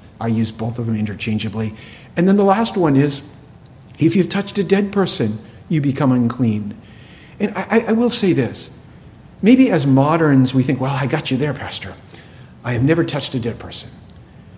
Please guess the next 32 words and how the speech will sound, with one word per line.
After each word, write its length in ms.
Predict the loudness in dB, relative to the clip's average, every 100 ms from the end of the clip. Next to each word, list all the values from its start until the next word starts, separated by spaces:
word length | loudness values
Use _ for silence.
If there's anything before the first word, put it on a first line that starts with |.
| -20 -20 -20 -20 -12 0
I 60 |
don't 120 | 4
know 140 | 6 6
about 260 | 4 0
that. 280 | -4 -8 -8 -14 -20 -20 -20 -20 -20 -20 -20 -20 -20 -14
So, 240 | -10 -8
so 460 | -4 0 0 0 -2
maybe 280 | 4 6 6
if 120 | 4
you're 120 | 2 4
younger, 560 | 4 2 2 2 2
maybe. 1080 | 0 0 4 6 6 4 2 -4 -10 -14 -12 -6
But 160 | -4
I 160 | 0 0
grew 200 | 2 4
up 200 | 2 0
in 500 | -2 -2 -4 -6 -2
New 160 | 2
England, 580 | 4 4 0 -4 -6 -6 -14 -20 -20 -20 -20 -6
and 320 | 0 2 2
every 240 | 0 2 2
funeral 400 | 2 0 2 2
mass 320 | 2 0 0
that 160 | -2 0
ever 180 | 0
was 300 | 2 2 2
within 240 | 0 2 2
fifty 240 | 0 0
miles, 400 | 0 2 -2 -2
I 180 | -2 -2
went 300 | 0 -2 -4
to. 340 | -8 -6 -4